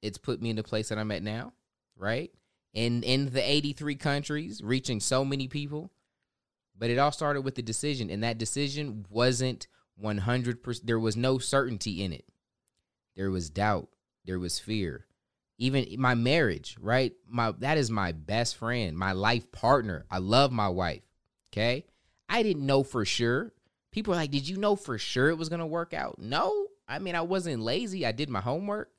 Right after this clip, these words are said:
I really knew her, and I took the time to get to know her, but I had no way of knowing for sure, for sure that things were gonna work out.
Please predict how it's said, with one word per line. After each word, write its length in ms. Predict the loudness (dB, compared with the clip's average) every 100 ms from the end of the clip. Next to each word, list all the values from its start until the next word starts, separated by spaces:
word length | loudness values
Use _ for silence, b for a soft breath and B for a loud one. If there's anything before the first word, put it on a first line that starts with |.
| _ _ _ _ _ _ _ -4
I 120 | 0
really 500 | 0 2 4 4 2
knew 240 | 0 0 0
her, 160 | 0
and 120 | 0
I 80 | 0
took 280 | 0 -4 -4
the 80 | -8
time 340 | -4 -4 -2
to 80 | -4
get 200 | -6 -6
to 80 | -6
know 240 | -2 0
her, 240 | 0 -2 -6
but 280 | -2 -4 -2
I 120 | -4
had 300 | -2 -2 -2
no 600 | -2 0 4 6 6 6
way 420 | 4 2 2 2 2
of 80 |
knowing 500 | -2 -4 -2 -4 -6 -14 _ _ _ _ _
for 180 | -4 -2
sure, 280 | 2 2 2
for 140 | 0
sure 240 | -2 -2 -2
that 160 | -2
things 220 | -2 0
were 80 | 0
gonna 180 | 0 0
work 260 | 0 -2 -2
out. 260 | -4 -6